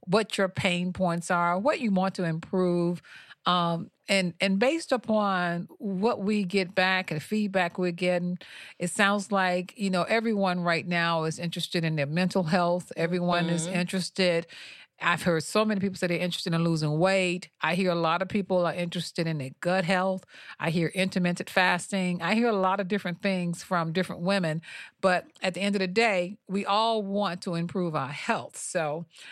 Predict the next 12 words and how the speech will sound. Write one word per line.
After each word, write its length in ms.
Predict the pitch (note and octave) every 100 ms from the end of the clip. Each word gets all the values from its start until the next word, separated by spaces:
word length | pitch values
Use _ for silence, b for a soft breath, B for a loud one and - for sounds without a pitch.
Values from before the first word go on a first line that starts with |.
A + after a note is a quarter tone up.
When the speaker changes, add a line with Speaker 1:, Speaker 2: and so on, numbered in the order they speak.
| B B B
Speaker 1:
but 280 | - G3+ F#3+ - _ _ -
<sighs> 360 | - - -
why 280 | - G3+ C4
did 160 | D#4+ D4+
we 100 | C4
take 260 | - A3
this 140 | F#3+ F3+
hiatus, 540 | F3+ E3 F3+ - E3+
Keela? 240 | - - -
Let's, 320 | G3+ G#3+ -
let's 200 | G3 G#3
give, 260 | - G#3+